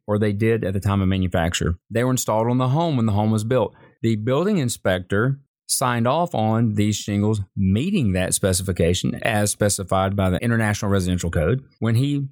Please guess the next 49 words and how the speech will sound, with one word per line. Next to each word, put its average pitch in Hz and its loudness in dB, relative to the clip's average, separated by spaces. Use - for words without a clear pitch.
did 131 2
his 143 -2
final 147 0
inspection 143 0
at 135 0
the 139 0
time 143 2
of 151 0
the 143 -2
build. 151 0
And 175 0
even 247 0
if 196 -2
it 214 -6
wasn't 196 0
a 135 0
new 113 2
build, 104 2
let's 143 0
say 175 -2
this 165 -2
is 139 -4
the 110 2
third 135 0
roof 127 2
for 110 -4
this 90 2
home, 101 0
this 101 2
hypothetical 107 0
home 98 2
we're 92 2
speaking 98 -2
of, 113 0
it - -6
doesn't 185 0
matter. 110 2
Did 143 0
they 139 -2
pull 160 0
a 139 0
permit 156 -2
at 120 0
the 123 2
time 139 0
that 113 -4
the 110 0
re-roof 165 0
happened? 190 -2